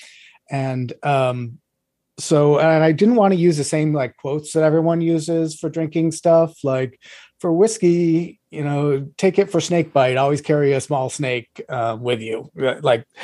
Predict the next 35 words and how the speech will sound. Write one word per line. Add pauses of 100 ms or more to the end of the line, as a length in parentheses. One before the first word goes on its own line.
(240)
that
stuff
that,
um, (720)
t-,
I
couldn't
verify
the
quote
<laughs>
anyway, (280)
but,
um, (360)
uh, (220)
I
didn't
want
to
write
the
same (800)
stuff
from
other
books
just
all
put
together.
And
so
I,
I
went